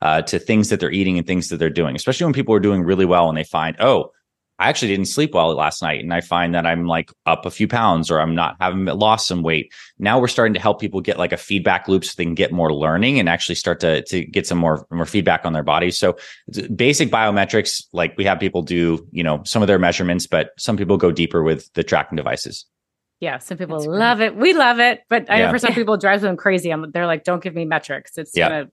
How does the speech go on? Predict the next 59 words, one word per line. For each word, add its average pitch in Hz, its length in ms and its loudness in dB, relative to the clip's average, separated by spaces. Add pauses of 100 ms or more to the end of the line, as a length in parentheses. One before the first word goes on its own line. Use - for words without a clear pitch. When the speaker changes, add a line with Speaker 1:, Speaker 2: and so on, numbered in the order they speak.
Speaker 2:
my 160 140 -4
psychology 160 520 -2
is 151 120 -10
gonna 143 200 -8
just 151 200 -10
go 143 140 -8
downhill 139 500 -6
Speaker 1:
Exactly. 90 540 2 (340)
Speaker 2:
so 170 220 0
<laughs> 180 200 -12
fast." 160 280 -4
Speaker 3:
Yeah. 143 400 -4
Speaker 2:
So 220 80 0
I 220 60 4
like 269 240 2
that. 233 140 2
Sounds 254 140 0
like 247 140 -4
you're 226 120 4
really 226 200 2
building 196 460 0
a 180 60 -4
curated 185 580 -6
toolbox. 175 480 -4
So 175 80 -14
you 156 40 -14
could 165 120 -10
be 156 80 -8
like, - 160 -12
"This 220 140 -6
tool 269 260 -8
in, 240 260 -6
this 220 180 -8
tool 226 260 -6
out." - 40 -2
Speaker 1:
Yes, 127 400 2
and 110 180 -2
someone 131 280 0
can 123 100 -2
Speaker 2:
depending 123 160 2
on 110 60 2
Speaker 1:
self-select 113 340 -2
their 110 140 2
own 92 120 -2
journey. 95 520 -6
And 107 100 -2
that's 120 140 -2
the 117 80 0
only 127 240 4
way, 113 200 6
I 101 60 4
think, 101 260 -6
to, 95 300 0
like, 98 220 -2
Speaker 3:
Yeah. 85 80 -20 (280)
Speaker 1:
well, 117 200 0
one, 135 260 2
I 110 80 -2
think 107 280 -6